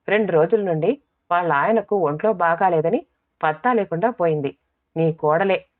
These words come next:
నడుం కొట్టి, నడుం కట్టి ఈ హాస్పిటల్లోనే తన స్నేహితుడు హార్ట్ స్పెషలిస్ట్ ఉంటే లక్షన్నరకి చేసే ఆపరేషను రికమెండేషన్ మీద లక్ష రూపాయలకి సెటిల్ చేయించింది. మందులకి, టెస్టులకి ఇతరత్ర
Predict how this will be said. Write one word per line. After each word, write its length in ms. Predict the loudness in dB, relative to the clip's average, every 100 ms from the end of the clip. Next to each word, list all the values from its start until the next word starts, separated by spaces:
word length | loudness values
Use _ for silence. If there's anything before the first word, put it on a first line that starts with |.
| _ -2
నడుం 260 | 0 0 -2
కొట్టి, 480 | -4 -4 -6 -8 -8 _ _ _ -2
నడుం 260 | 0 0
కట్టి 280 | 0 0 0
ఈ 120 | 0
హాస్పిటల్లోనే 880 | 0 0 -2 -2 -2 0 0 -2 -4 -8 _ _ -2
తన 140 | 0 -2
స్నేహితుడు 720 | 0 0 0 -2 -2 -4 -4 _ _ _ 0
హార్ట్ 280 | 0 0
స్పెషలిస్ట్ 520 | -2 -2 -2 -4 -4 -4
ఉంటే 380 | -2 -2 -2 -8 _ -4
లక్షన్నరకి 640 | -4 -2 -4 0 -2 -2 -2 -2
చేసే 180 | 0
ఆపరేషను 680 | 0 0 2 0 0 -4 -6 -10 _ _ -4
రికమెండేషన్ 720 | -2 0 0 2 0 0 -4
మీద 180 | -4 -2 -2 -4 _ _ _
లక్ష 300 | -2 -2 -2
రూపాయలకి 560 | -2 0 0 0 2 0
సెటిల్ 320 | 0 0 0 -2
చేయించింది. 500 | -4 -4 -4 -4 -8 _ _ _ _
మందులకి, 560 | 0 0 0 -2 -2 -2
టెస్టులకి 680 | 0 -2 -2 -6 -4 -6 -8 _ _ _
ఇతరత్ర 560 | 0 2 0 0 -2